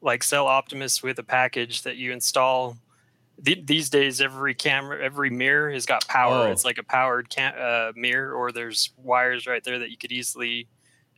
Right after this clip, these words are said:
Speaker 1: power a camera with. Uh, the license
Speaker 2: Gotcha.
Speaker 1: plate, it's got, you could easily get power up to it. Just have
Speaker 2: So the
Speaker 1: a, a
Speaker 2: cameras
Speaker 1: setup
Speaker 2: would
Speaker 1: to where
Speaker 2: feed the bot, and the bot's the input mechanism to the steering
Speaker 1: Correct.
Speaker 2: wheel.
Speaker 1: It's basically, it's
Speaker 2: Mm.
Speaker 1: already got the Tesla technology in it, and you don't have to reintegrate to a bunch of different vendors.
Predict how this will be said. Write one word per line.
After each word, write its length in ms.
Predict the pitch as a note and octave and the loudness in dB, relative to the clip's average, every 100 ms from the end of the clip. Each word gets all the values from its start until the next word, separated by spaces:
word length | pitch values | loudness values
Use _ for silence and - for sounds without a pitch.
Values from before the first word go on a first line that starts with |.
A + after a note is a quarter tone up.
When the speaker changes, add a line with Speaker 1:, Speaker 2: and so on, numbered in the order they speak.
| _ | _
Speaker 1:
power 400 | - B2 B2 B2+ | 0 4 4 4
a 80 | C3+ | 0
camera 340 | C3+ C3 C3+ | 0 -2 -2
with. 420 | C3+ C#3 C3+ - - | -2 -4 -4 -12 -4
Uh, 240 | B2 A2+ A2 | 2 2 2
the 120 | A#2 | -2
license 440 | A#2+ B2 B2 G2+ | 2 2 2 -2
Speaker 2:
Gotcha. 80 | - | -2
Speaker 1:
plate, 280 | C#3+ C3+ C#3 - | 0 0 -2 -10
it's 160 | - | -6
got, 240 | - C3+ C#3 C3 | 0 0 0 -8
you 140 | B2+ | -14
could 140 | B2 B2 | -8 -6
easily 260 | B2+ A#2+ | -6 -6
get 160 | B2 B2 | -6 -4
power 300 | - B2+ B2+ | 2 2 2
up 120 | B2+ - | 0 -4
to 100 | - | -2
it. 240 | B2+ C#3 _ _ _ _ _ _ _ | 0 -2 _ _ _ _ _ _ _
Just 180 | - - | -4 2
have 200 | B2 B2+ | 2 4
Speaker 2:
So 100 | D#3+ | 4
the 60 | A#2+ | 2
Speaker 1:
a, 40 | |
a 40 | A#2 | 2
Speaker 2:
cameras 360 | C3+ C#3+ C3+ | 2 4 4
Speaker 1:
setup 60 | B2+ | 4
Speaker 2:
would 120 | A#2 | 0
Speaker 1:
to 80 | - | 0
where 60 | B2 | 2
Speaker 2:
feed 240 | C#3 A#2+ | 2 4
the 80 | A#2 | 2
bot, 360 | G#2+ A#2 A2+ | 4 6 6
and 140 | A2 G#2+ | 2 -2
the 60 | |
bot's 320 | G2+ G#2+ G#2+ - | 2 2 2 0
the 120 | - | 0
input 360 | A2+ - F#2+ | -2 0 -2
mechanism 520 | F#2 F#2 F#2+ E2+ D#2+ E2 | 0 -4 -4 -8 -8 -6
to 140 | - | -2
the 200 | F#2+ F2 | 0 0
steering 380 | - C3+ B2+ A2 | 2 4 4 2
Speaker 1:
Correct. 40 | F#2 | 2
Speaker 2:
wheel. 140 | - | 0
Speaker 1:
It's 100 | F2 | 2
basically, 640 | - C#3+ B2 - C#3 C3+ C#3+ | 2 2 2 2 4 4 4
it's 180 | C#3+ - | 4 4
Speaker 2:
Mm. 40 | |
Speaker 1:
already 260 | C#3 C#3 C3 | 4 4 4
got 340 | C3+ C3+ C3 C3+ | 4 4 2 -6
the 100 | B2+ | -2
Tesla 460 | - C#3 - C#3 | 2 2 2 -2
technology 720 | - C3 C3 C3 C3 A#2+ B2+ B2+ | -4 -4 0 0 0 -2 -2 0
in 140 | C3+ | 2
it, 180 | C3 C3+ | 2 -2
and 160 | C#3 B2+ | -6 -6
you 80 | |
don't 140 | A#2+ B2+ | -4 0
have 180 | A#2+ B2 | 0 -2
to 80 | B2+ | -4
reintegrate 800 | A#2+ B2+ B2+ B2 A#2+ A#2+ B2+ B2 | -8 -4 -2 -2 0 0 0 0
to 180 | - B2 | -4 -2
a 60 | |
bunch 320 | A#2 B2+ B2+ | 0 0 0
of 100 | B2 | -4
different 380 | A2+ B2 B2+ A#2 | -6 -8 -6 -6
vendors. 580 | A#2+ B2 B2 A#2 - - | -4 -4 -4 -2 -2 -4